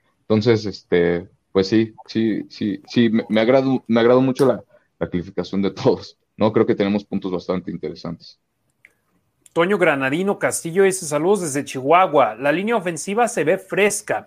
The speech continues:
Speaker 2: Va a romper paradigmas. Me duele Hudson. Yo me voy con un siete". Entonces ahí estamos de acuerdo Ricardo,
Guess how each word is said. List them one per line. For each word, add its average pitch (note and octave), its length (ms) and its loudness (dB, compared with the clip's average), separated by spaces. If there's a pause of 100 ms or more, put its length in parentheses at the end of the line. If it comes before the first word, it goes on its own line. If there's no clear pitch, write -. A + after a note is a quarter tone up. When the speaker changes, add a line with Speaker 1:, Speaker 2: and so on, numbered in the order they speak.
(400)
Speaker 2:
Va F3 160 4
a - 20 0
romper E3 500 -2
paradigmas. C3+ 800 -2
Me C#3+ 180 0
duele A3 680 4 (340)
Hudson. A#3 560 2 (280)
Yo D#3+ 180 0
me F#3 100 0
voy F3+ 260 2
con D3+ 240 -6
un D#3 140 -8
siete". - 560 -2 (520)
Entonces F3 400 0
ahí E3 120 4
estamos F3+ 420 0
de E3 60 4
acuerdo E3+ 640 4
Ricardo, F#3 520 2